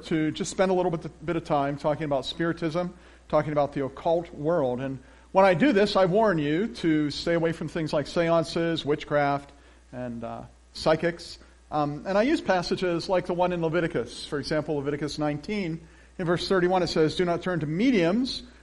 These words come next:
or seek out spiritists, for you will be defiled by them. I am the Lord your God." So according to God, that would be a bad thing to do, spiritism. Or a passage like the story of Manasseh, where it says of this king, it says, "He sacrificed his children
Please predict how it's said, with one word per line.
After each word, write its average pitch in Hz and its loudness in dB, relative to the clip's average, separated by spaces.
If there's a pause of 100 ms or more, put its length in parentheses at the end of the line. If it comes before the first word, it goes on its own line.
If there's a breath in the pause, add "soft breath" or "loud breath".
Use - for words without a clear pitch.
(100)
or 156 0
seek 190 0
out 160 6
spiritists, - -2 (140)
for 165 -4
you 165 0
will 160 -2
be 143 -4
defiled 165 4
by 139 2
them. 139 -2 (380 loud breath)
I 147 2
am 151 2
the 147 0
Lord 139 2
your 139 -4
God." 139 -2
So 131 -6
according 139 -6
to 123 -4
God, 135 0 (160)
that 123 -6
would 123 -10
be 127 -4
a 120 -4
bad 120 -4
thing 120 -10
to 113 -14
do, - -12
spiritism. - -14 (540 soft breath)
Or 208 10
a 202 10
passage 196 8
like 180 4
the 175 -2
story 196 4
of 175 0
Manasseh, 170 2 (340 loud breath)
where 156 4
it 151 0
says 185 4
of 170 2
this 170 2
king, 214 0 (220 loud breath)
it 175 -2
says, 170 4
"He 262 0
sacrificed 208 0
his 156 0
children 156 -2